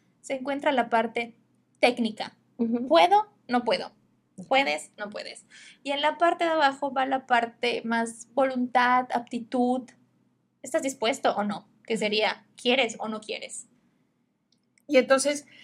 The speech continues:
Speaker 2: está
Speaker 1: La parte
Speaker 2: en un póster,
Speaker 1: positiva
Speaker 2: ok.
Speaker 1: del lado
Speaker 2: En
Speaker 1: derecho.
Speaker 2: esta, en esta cruz, en la parte derecha de arriba,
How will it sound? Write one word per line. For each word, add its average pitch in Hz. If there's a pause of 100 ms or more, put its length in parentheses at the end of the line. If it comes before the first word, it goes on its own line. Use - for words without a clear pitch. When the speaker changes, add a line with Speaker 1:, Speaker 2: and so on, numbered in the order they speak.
(100)
Speaker 2:
está 254
Speaker 1:
La 269
parte 277
Speaker 2:
en 262
un 277
póster, 262
Speaker 1:
positiva 202
Speaker 2:
ok. 214
Speaker 1:
del 208
lado 190
Speaker 2:
En 254
Speaker 1:
derecho. 330
Speaker 2:
esta, -
en 254
esta 277
cruz, 330
en 214
la 202
parte 208
derecha 208
de 185
arriba, 254